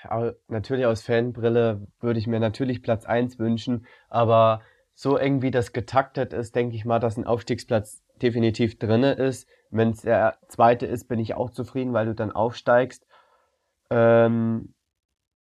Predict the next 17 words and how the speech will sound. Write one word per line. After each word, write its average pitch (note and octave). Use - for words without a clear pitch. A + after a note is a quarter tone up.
ja, B2
Aufstieg C3
muss D3
es D#3
sein, C3
weil A2+
sonst, A#2+
äh, A2
gehst A2+
du A2
da G#2+
auch G#2
finanziell A2
kaputt G#2
in G#2
der G2
Liga. G2+